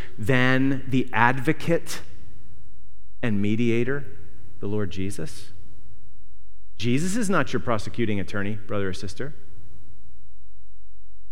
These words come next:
He's not aimed at your condemnation. He removed all of our sin in a single day when he said, "It is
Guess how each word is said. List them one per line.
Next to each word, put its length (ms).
He's 160
not 160
aimed 200
at 60
your 120
condemnation. 880
He 180
removed 420
all 280
of 140
our 160
sin 460
in 180
a 60
single 580
day 400
when 140
he 100
said, 440
"It 320
is 340